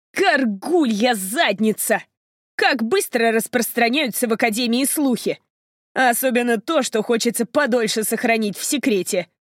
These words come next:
«Кто говорит?» Я хмурюсь и поспешно застёгиваю рубашку. «Да все!» — разминает шею Глен.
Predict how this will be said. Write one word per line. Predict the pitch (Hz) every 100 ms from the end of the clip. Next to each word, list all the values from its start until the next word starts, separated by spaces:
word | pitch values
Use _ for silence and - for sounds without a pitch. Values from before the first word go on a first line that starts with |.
| _ _ _ _ _ _ _
«Кто | - - 247 220
говорит?» | 202 196 185 175 - _ _ _ _ -
Я | 214 202
хмурюсь | - 240 269 214 214
и |
поспешно | 208 196 - 214 226 202
застёгиваю | 220 - 214 196 208 214
рубашку. | 254 254 180 - 175 - _ _ _ _ _ _
«Да | 170 208 277
все!» — | - 233 226 240 202 _ _ _ _ 185
разминает | 196 185 208 202 185 185
шею | - 208 190 196
Глен. | 214 190 160